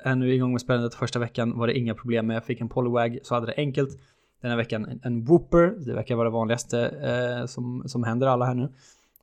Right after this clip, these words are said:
Eh, misstänkt <coughs> fusk. Ehm,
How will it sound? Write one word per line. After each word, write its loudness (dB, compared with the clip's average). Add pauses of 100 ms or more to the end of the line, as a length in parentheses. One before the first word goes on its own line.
Eh, -4
misstänkt -2 (100)
<coughs> 4
fusk. -4 (440)
Ehm, -4